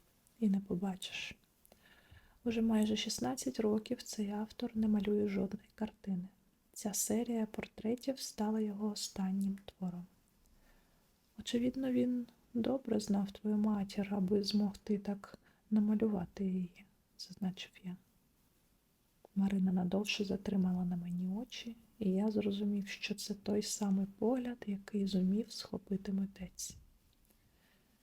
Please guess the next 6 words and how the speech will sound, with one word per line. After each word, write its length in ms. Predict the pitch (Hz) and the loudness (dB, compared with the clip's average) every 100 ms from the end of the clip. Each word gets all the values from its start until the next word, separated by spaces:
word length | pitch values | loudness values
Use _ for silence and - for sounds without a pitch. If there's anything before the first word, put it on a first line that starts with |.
| _ - | _ -8
"Краще, 420 | 233 233 - 254 | -4 -4 -2 -2
ніж 180 | 240 233 | 0 -2
будь-хто", — 580 | 220 240 - - 180 170 _ _ _ 185 | -2 -4 -6 -10 -10 -10 _ _ _ -2
відповіла 560 | 180 - 196 196 - - | -2 -2 -6 -6 -8 0
вона 180 | 190 185 | 2 2
тоді. 380 | 190 - 190 | -6 -8 -10